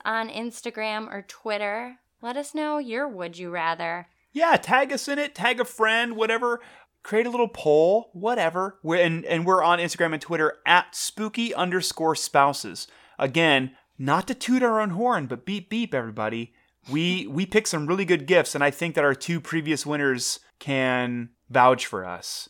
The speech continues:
Speaker 1: They're fun. They're fun, spooky little presents.
Speaker 2: They're really fun, guys. We do a great job. So
Speaker 1: <laughs>
Speaker 2: create a poll on Twitter, post, uh, a spooky something on Instagram. Hey.
Speaker 1: Also tag who you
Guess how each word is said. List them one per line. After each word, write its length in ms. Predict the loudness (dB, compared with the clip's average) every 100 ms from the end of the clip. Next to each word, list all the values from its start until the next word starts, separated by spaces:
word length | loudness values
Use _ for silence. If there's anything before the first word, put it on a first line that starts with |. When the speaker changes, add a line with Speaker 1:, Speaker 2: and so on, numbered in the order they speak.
| _
Speaker 1:
They're 160 | -8
fun. 380 | -6 -8 -8 -14 _
They're 160 | -10 -6
fun, 240 | -6 -8
spooky 360 | -8 -10 -8 -6
little 160 | -6 -8
presents. 500 | -10 -14 -14 -14 -10
Speaker 2:
They're 140 | -8
really 240 | -8 -8
fun, 540 | -8 -10 -6 -6 -6 -8
guys. 500 | -8 -8 -8 -8 -10
We 80 | -10
do 160 | -6
a 60 | -6
great 240 | -4 -6
job. 400 | -6 -8 -8 -8
So 300 | 0 4 4 2 0 0
Speaker 1:
<laughs> 240 | 0 -4
Speaker 2:
create 260 | -2 0 2
a 60 | 4
poll 260 | 6 8
on 180 | 8 6
Twitter, 460 | 2 4 6 6 4 -14 -2
post, 440 | 4 6 4 -2 4
uh, 300 | 8 8 6
a 80 | 2
spooky 420 | -4 -6 -6 -4
something 340 | 0 0 2
on 140 | 0 0
Instagram. 640 | -4 -6 -2 2 2 0
Hey. 80 | 4
Speaker 1:
Also 340 | 4 4 0
tag 420 | -2 0 0 0 -2
who 80 |
you 560 | -8 -6 -4 -4 -6 -10